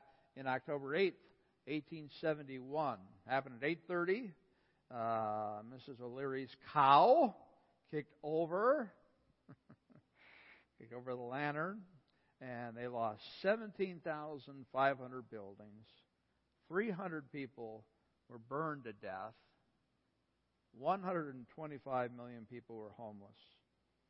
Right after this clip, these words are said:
And four hundred million was lost and damaged. And of course,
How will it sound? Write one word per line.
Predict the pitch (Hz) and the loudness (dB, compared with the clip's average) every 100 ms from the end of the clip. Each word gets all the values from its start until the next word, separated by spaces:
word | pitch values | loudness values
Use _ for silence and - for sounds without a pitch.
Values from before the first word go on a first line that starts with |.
| _ _ _ _ _ _ _ _ _ | _ _ _ _ _ _ _ _ _
And | 107 95 | -20 -10
four | 151 147 139 120 _ _ _ _ - | -4 -2 -2 -6 _ _ _ _ -12
hundred | 147 123 110 101 98 _ _ - 113 | -10 -8 -12 -14 -20 _ _ -18 -12
million | 131 117 101 95 98 95 _ _ _ _ - | -10 -10 -12 -18 -20 -20 _ _ _ _ -18
was | 113 92 | -18 -16
lost | 107 110 101 87 - - | -8 -4 -4 -6 -12 -20
and | 101 90 | -20 -16
damaged. | 107 95 92 95 | -14 -14 -16 -20
And | 90 | -20
of | 98 | -20
course, | 101 92 | -20 -20